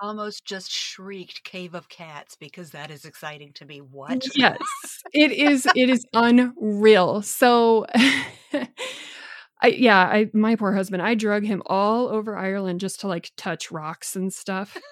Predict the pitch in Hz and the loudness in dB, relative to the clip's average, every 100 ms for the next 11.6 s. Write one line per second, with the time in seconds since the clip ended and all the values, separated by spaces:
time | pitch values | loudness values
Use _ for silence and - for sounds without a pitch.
0 | 440 - - 214 220 220 - - - 247 | -6 -6 -2 0 2 4 2 0 -12 -2
1 | 247 247 240 226 240 214 208 214 185 - | 0 2 0 -2 -2 -2 -2 -4 -8 -18
2 | - 190 175 151 139 135 117 285 - - | -20 -18 -18 -20 -20 -20 -20 -20 -8 -8
3 | - 403 - - - - - - 403 403 | -8 -16 -8 -8 -8 -12 -16 0 4 6
4 | 403 370 349 330 285 277 285 285 311 302 | 6 6 6 6 4 6 4 4 2 2
5 | 277 277 285 311 247 269 311 - 226 226 | 4 4 2 0 2 2 0 -2 0 -2
6 | - 233 226 226 - - 208 - 220 220 | 0 0 0 -2 -8 -20 -18 -2 2 4
7 | 202 196 170 165 196 180 - 202 220 214 | 2 2 -2 0 0 -2 -4 -2 0 0
8 | 180 170 170 185 202 202 202 175 190 190 | 0 -4 -6 -2 -2 -2 -2 0 2 0
9 | 180 262 214 220 226 - 208 214 220 165 | -4 -4 2 4 4 2 -4 -2 -4 -4
10 | 156 - - - 285 - - - 311 - | -14 -14 -18 0 2 2 0 0 2 4
11 | 311 - 262 214 277 - | 4 6 6 6 0 -10